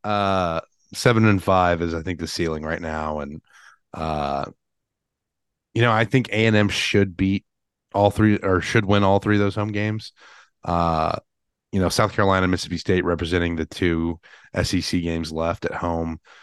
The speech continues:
Uh, neither one of those teams is great, by any means, but, I mean, there's still enough talent to present a threat, right? And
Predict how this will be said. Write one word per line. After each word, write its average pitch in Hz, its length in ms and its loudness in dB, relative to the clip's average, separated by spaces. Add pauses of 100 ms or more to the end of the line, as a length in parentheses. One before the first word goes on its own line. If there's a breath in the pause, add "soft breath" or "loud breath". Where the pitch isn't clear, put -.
(200 soft breath)
Uh, 80 360 -4
neither 101 280 2
one 104 100 4
of 95 60 2
those 92 160 0
teams 92 260 -4
is 80 240 -8 (160)
great, 87 540 2 (300)
by 113 180 0
any 123 140 2
means, 131 360 2
but, 90 240 -4 (200)
I 98 80 -4
mean, 95 340 0
there's 117 340 4
still 147 260 4
enough 135 220 2
talent 117 380 -2
to - 100 -20
present 95 240 2
a 90 40 0
threat, 98 380 2 (520 soft breath)
right? 98 340 2
And 90 480 -2